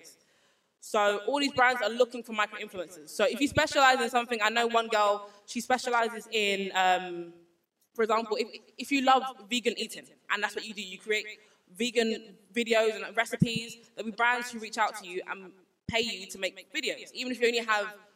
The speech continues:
a hundred subscribers, five hundred subscribers, they'll pay you to make videos. So it's not necessarily about the audience. The audience, I think,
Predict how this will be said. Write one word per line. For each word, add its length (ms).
a 40
hundred 240
subscribers, 500
five 180
hundred 140
subscribers, 600
they'll 120
pay 180
you 240
to 120
make 280
videos. 300
So 80
it's 100
not 160
necessarily 240
about 220
the 60
audience. 720
The 60
audience, 420
I 80
think, 320